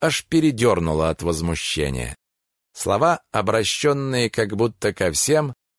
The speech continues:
адресовались прежде всего ему, так же, как и насмешливый, а может, даже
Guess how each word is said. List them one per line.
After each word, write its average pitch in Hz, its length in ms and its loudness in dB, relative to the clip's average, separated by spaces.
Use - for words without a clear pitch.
адресовались 160 800 2
прежде 156 440 2
всего 156 460 2
ему, 101 600 -2
так 151 200 0
же, 147 120 2
как 156 320 0
и 143 80 0
насмешливый, 139 920 0
а 113 80 -2
может, 160 340 0
даже 135 340 0